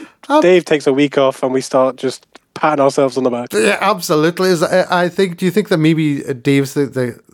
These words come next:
Speaker 1: the sort of, the kind of guy who just, like, keeps us down? It's like, right,
Speaker 2: He brings us back down to earth.
Speaker 1: just brings us back down to earth. Maybe that's what he does.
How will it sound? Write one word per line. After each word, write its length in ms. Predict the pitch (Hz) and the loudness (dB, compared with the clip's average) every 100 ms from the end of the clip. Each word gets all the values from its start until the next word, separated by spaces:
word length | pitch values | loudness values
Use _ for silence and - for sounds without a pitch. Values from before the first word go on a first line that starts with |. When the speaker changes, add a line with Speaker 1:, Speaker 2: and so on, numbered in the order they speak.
| - | -8
Speaker 1:
the 200 | 120 110 | -6 -6
sort 280 | - 123 - | -4 -4 -2
of, 200 | 113 - - - - | -6 -6 -20 -20 -20
the 100 | - | -16
kind 200 | - 143 | -4 0
of 100 | 135 131 | 0 0
guy 200 | 127 123 | -2 -2
who 100 | 123 | -2
just, 180 | 123 123 | -4 -4
like, 240 | 113 - _ _ _ | -6 -8 _ _ _
keeps 340 | - - 139 - | -16 -14 -10 -8
us 140 | 120 | -8
down? 440 | - 107 110 139 139 | -8 -6 -6 -8 -10
It's 140 | 113 - | -14 -10
like, 160 | 120 | -8
right, 200 | 110 110 | -6 -6
Speaker 2:
He 80 | 127 | -4
brings 280 | 131 143 131 | -2 0 2
us 100 | 139 | 0
back 180 | - 123 | 0 -2
down 160 | 120 117 | -2 -4
to 140 | 120 | -4
earth. 180 | 110 110 | -6 -4
Speaker 1:
just 200 | 143 135 | -4 -6
brings 300 | - 135 135 135 | -4 -2 -2 -6
us 80 | |
back 300 | 120 123 120 - | -4 -4 -4 -4
down 220 | 123 123 | -4 -4
to 160 | 127 | -4
earth. 180 | 113 113 | -2 -2
Maybe 160 | 156 247 | -2 -2
that's 300 | 254 - - | -4 -6 -10
what 80 | 95 | -10
he 80 | 90 | -12
does. 360 | 85 - - | -16 -18 -20